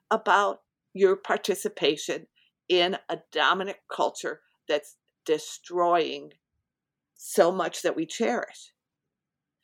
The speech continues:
So, you know, one of the things I decided about twenty years ago was to look at anyone who's not a vegan as a blocked vegan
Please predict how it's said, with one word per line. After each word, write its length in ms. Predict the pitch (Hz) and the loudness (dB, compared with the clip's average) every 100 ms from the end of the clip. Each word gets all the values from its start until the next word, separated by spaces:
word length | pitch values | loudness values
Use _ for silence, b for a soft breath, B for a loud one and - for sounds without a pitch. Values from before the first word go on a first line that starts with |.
| _ | _
So, 520 | - - 240 220 208 - | -8 2 4 4 0 -2
you 120 | 226 | 0
know, 140 | 220 | 2
one 280 | 214 208 233 | 2 4 2
of 100 | 247 | 2
the 80 | 240 | -2
things 400 | 226 208 196 190 | 0 2 2 2
I 180 | 180 185 | 2 2
decided 480 | 180 190 190 180 170 | 0 0 4 4 2
about 220 | - - | -2 2
twenty 280 | - 185 180 | 4 4 4
years 240 | 208 240 | 0 0
ago 220 | 226 180 | 2 2
was 160 | 156 185 | 2 0
to 120 | - | -2
look 280 | 185 190 226 | 2 4 4
at 160 | 214 - | 0 2
anyone 460 | 202 240 233 190 196 | 4 4 2 0 0
who's 220 | 190 - | -4 -2
not 220 | 165 175 | 2 4
a 60 | 165 | 4
vegan 380 | 175 175 175 | 2 2 2
as 140 | 156 160 | 0 0
a 60 | |
blocked 520 | 143 175 165 208 233 - | -4 -2 2 2 0 -8
vegan 460 | 135 117 - - | -6 -4 -6 -8